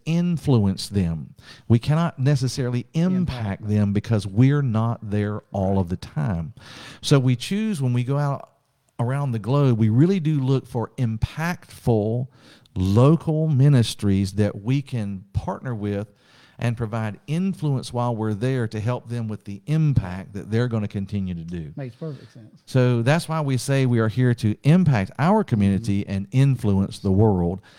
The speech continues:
Speaker 1: because we honestly do not have the ability to impact the world unless we're in the whole world, and we're not.
Speaker 2: Mm.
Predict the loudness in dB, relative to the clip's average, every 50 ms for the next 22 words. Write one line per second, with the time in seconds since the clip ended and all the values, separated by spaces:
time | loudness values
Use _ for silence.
0 | -20 -20 -20 -20 _ _ 0 2 4 2 2 2 4 2 2 2 2 0 0 2
1 | 0 0 0 -2 0 2 2 2 2 2 0 0 -2 -2 -2 0 0 -2 0 0
2 | 0 0 0 0 -2 -2 -4 -4 -4 -4 -6 -2 2 2 2 4 2 0 -2 -2
3 | -4 -4 -6 -6 -4 -4 -4 -2 -2 -4 -4 -6 -10 _ _ _ _ _ _ 0
4 | 2 4 4 4 2 2 0 -2 -2 -2 -2 0 0 0 2 2 0 0 0 0
5 | 0 2 2 2 2 2 2 0 -2 -2 -2 0 0 0 0 -2 -8 -14 -16 -16
6 | -16 -16